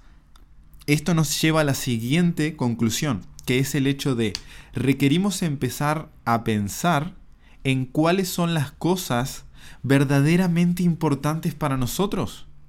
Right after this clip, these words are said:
¿Qué es lo verdaderamente importante para ti? El problema del ser humano es que está bien pendejo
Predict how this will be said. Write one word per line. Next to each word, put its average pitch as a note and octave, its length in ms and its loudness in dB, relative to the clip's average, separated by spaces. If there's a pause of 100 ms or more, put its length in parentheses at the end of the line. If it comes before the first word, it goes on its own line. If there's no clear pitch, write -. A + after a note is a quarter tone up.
(400)
¿Qué F#3 220 4
es G#3 80 4
lo F#3 260 4
verdaderamente D#3+ 1200 0
importante D#3 840 -2
para B2+ 260 -2
ti? D#3 280 -2
El C3 200 0
problema E3+ 540 2
del E3+ 120 0
ser D#3 200 -2
humano D3+ 260 -2
es C#3 60 -2
que - 100 -8
está A#2+ 200 -2
bien A#2+ 520 2
pendejo A#2 800 0